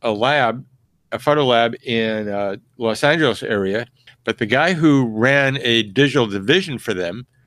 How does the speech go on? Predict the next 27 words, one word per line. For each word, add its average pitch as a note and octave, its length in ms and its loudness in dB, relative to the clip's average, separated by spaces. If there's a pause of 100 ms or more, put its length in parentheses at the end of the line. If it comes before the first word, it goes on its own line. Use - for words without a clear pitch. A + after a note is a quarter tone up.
(360)
uh, G2+ 280 -2
was G#2 300 -6 (180)
called, G#2+ 360 -2 (100)
uh, G#2+ 260 -4
was A2+ 140 -6
named A2+ 240 -2
Charles C#3 360 0
James. A#2 520 -2 (1000)
And, G2+ 460 -2
uh, G2+ 520 -4 (140)
he C#3 280 0
w-, C3 260 0
he C#3 140 2
was, B2+ 420 2 (880)
you A#2 80 0
know, G#2+ 380 2
a, A#2 180 0 (160)
a A#2+ 80 0
great D3 240 2
guy. E3 160 2
And A2+ 100 -4
he C3+ 120 -2
said, C3 300 -4
"Come E3 180 -2
on D#3+ 140 0
down. D#3 300 0
I'll, G#2 180 -4